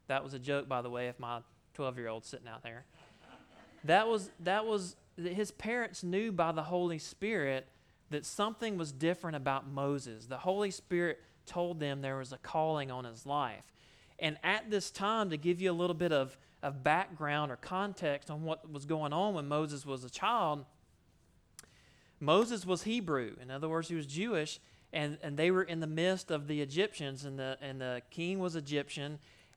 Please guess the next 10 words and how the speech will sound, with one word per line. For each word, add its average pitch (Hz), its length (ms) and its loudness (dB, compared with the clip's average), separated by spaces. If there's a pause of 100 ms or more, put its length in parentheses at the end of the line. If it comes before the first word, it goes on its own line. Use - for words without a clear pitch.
and 147 300 -2
he 170 200 -4
basically 170 640 2
decided, 151 560 0
hey, 160 540 0 (300)
because 147 280 -2
God 156 420 4
was 147 160 -2
multiplying 151 1000 0 (400)
the, 143 380 0